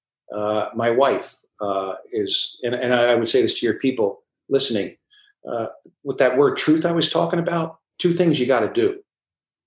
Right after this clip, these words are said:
I think. You have to, you have to do a truth audit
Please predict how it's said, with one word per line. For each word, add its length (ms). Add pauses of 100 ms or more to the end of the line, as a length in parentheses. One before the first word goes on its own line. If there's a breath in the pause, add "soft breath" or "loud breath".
I 120
think. 300 (840)
You 140
have 280
to, 240 (340)
you 100
have 300
to 120 (600)
do 180
a 80
truth 480
audit 420